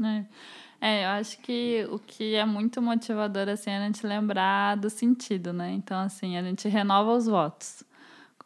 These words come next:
Porque é isso, a nossa energia naturalmente vai oscilar. A gente pode estar fazendo a coisa que a gente mais ama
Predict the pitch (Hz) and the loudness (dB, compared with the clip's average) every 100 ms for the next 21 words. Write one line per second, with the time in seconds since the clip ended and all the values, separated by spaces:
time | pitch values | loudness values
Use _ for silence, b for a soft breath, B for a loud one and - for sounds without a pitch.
0 | - 240 247 277 277 302 240 208 202 214 | -2 -2 0 0 2 2 2 0 0 0
1 | 220 233 233 233 214 220 233 233 226 269 | 2 4 4 4 2 4 4 4 4 2
2 | - - 311 277 247 240 233 226 208 214 | -2 -2 2 4 6 4 2 0 -2 -4
3 | - 202 165 175 185 - 196 196 - 208 | -4 -4 -4 -4 -6 -2 -4 -2 0 0
4 | 220 214 214 220 220 220 220 214 - 220 | 0 0 0 2 0 0 0 0 2 4
5 | 220 262 254 220 208 226 269 294 | 4 4 4 4 4 4 2 0